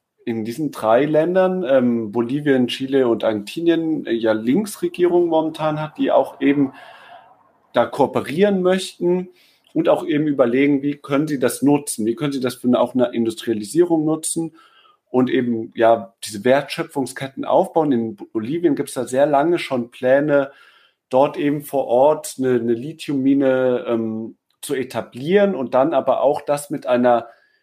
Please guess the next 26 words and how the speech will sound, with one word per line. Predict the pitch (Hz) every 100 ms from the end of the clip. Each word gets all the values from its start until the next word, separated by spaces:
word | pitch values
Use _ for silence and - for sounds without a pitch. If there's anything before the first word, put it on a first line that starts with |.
| _ _ _ _ _
Lithium-Ionen-Batteriefabrik, | 120 160 160 165 151 127 139 156 156 147 143 131 131 117 135 139 - 123 - - 143 - - - _ _ _ _ -
äh, | 123 120
zu | - 123
verbinden. | 127 101 143 165 131 117
Und | 107 107
da | 110
gab's | 127 135
ja | 135
auch, | 131 147 - -
ähm, | 135 127 120 120 117 - _ _ _ _ _ _ -
schon | - 143
ganz | 135 135 135 -
konkrete | 143 135 - 131 131 101
Pläne, | - - 107 123 160 196 190
eben | 143 143
beim | 123 117 113 113 120
Uyuni-Salzsee. | 113 110 147 214 196 190 175 151 180 175 - 170 175
Dort | 180 131
gibt | - -
es | 123 - -
mit | 123 131
die | 135
größten | - 147 160 147
Vorkommen | - 143 - 123
der | 110 101
Welt. | 113 139 170 -